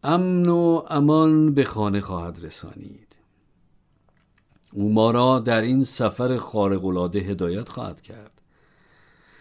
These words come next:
بله، از کنار ماه خورشید با فاصله نود و سه میلیون مایل و سایر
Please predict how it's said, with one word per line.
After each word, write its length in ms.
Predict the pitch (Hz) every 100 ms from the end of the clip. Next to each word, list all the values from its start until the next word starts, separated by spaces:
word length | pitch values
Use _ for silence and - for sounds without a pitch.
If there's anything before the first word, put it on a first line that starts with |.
| _ _ _ -
بله، 200 | 135 190
از 300 | 202 190 180
کنار 360 | 175 180 185 185
ماه 400 | 180 190 190 165
خورشید 800 | - 165 151 - 180 185 180 147
با 160 | 165
فاصله 720 | 147 151 143 151 147 156 160
نود 460 | 156 147 135 135 127
و 100 | 131
سه 340 | - - 165
میلیون 580 | 170 165 156 147 151 160
مایل 720 | 151 139 143 160 170 160 143 123
و 120 | 117
سایر 1000 | - - 151 165 165 160 160 156 151